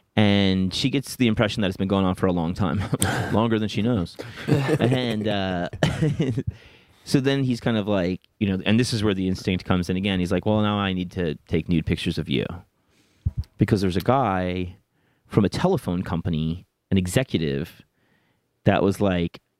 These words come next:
Speaker 1: "I'll give you the advertising contract if you give me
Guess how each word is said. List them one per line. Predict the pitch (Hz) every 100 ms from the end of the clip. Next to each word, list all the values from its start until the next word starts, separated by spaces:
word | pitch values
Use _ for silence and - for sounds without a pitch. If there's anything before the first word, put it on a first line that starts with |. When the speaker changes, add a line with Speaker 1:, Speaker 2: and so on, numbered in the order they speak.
| -
Speaker 1:
"I'll | 90 104 120
give | 98 101 92
you | 98 104 98 92 90 87 82 _ _ _ _ _ _
the | - 107
advertising | 98 131 208 78 82 -
contract | - 82 - - - - - - _ -
if | -
you | 95
give | 87 87
me | 87 73 65 90